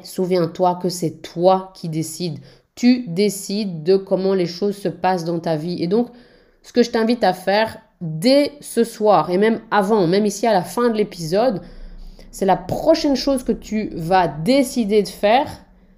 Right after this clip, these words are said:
c'est te poser et dire, « OK, est-ce que je choisis réellement de faire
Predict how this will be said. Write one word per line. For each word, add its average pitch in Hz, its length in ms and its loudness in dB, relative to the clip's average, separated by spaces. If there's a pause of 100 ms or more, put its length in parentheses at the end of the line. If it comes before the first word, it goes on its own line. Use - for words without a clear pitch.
(100)
c'est 190 200 -4
te 233 80 4
poser 202 840 2
et 170 80 -2
dire, « 170 260 -2
OK, 185 220 -2 (640)
est-ce 190 260 2
que 214 200 2
je 196 180 2
choisis 208 680 2
réellement 196 480 4
de 175 120 -2
faire 175 280 -2